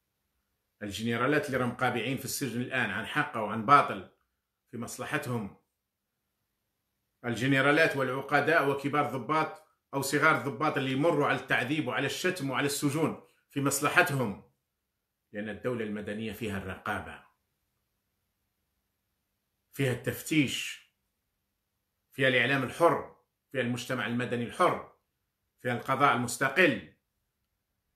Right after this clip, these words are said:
هذه، كل هذه الأشياء تكشف. هنا في هذه البل-، البلاد، عندما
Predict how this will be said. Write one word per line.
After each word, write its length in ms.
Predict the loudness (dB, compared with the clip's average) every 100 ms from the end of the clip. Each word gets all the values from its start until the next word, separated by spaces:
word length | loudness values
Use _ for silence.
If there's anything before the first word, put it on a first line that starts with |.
| _ _
هذه، 360 | 0 0 0 -4
كل 200 | -4 -2
هذه 220 | -2 -2
الأشياء 400 | -4 -6 -4 -4
تكشف. 480 | -4 -6 -8 -10 -14 _ _ _ _ _ _ _ _ _ _ _ _ _ _ _ _ _ _ _ _ _ _ -20 -20 _ _ _ -20 -20 -20 -20 -20 -20 -20 _ _ _ _ _ _ _ _ _ _ _ _ _ _ _ 2
هنا 220 | 6 6
في 160 | 4 4
هذه 200 | 4 2
البل-، 300 | -2 -4 -4
البلاد، 500 | -4 -4 -2 -2 -4
عندما 680 | -4 -4 -4 -4 -4 -6